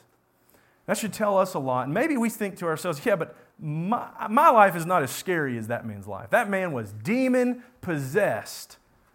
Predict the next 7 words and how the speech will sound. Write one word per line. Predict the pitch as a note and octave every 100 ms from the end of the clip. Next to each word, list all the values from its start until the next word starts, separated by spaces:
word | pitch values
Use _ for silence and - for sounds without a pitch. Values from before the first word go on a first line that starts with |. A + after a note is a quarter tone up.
| _ _ _ -
That | A#2 F#3 A3+ E3+ B2+ A#2+ -
is | C#3+
completely | - C#3+ C3+ G#3+ G#3+ F#3
different | D#3+ D3+ C#3 A#2
than | B2
my | A#2+
life." | A2+ G#2 F#2